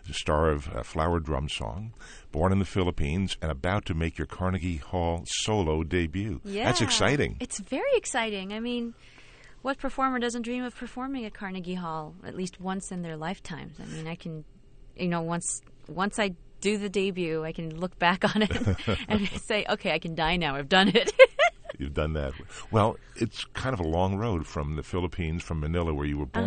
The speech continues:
Speaker 1: born, to Carnegie Hall. The concert is Monday, the seventh of November.
Speaker 2: Yes.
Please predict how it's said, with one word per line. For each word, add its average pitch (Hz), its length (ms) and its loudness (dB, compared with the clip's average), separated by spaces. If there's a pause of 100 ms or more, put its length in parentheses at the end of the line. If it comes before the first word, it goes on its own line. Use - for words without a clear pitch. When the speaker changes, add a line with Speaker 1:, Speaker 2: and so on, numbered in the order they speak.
Speaker 1:
born, 71 200 -2 (360)
to 78 240 0
Carnegie 85 420 -2
Hall. 69 540 -4 (300)
The - 100 -6
concert 95 640 2
is 80 240 0
Monday, 82 400 2
the 71 100 -6
seventh 82 480 0
of 76 180 -6
November. 76 520 -4
Speaker 2:
Yes. 165 180 -8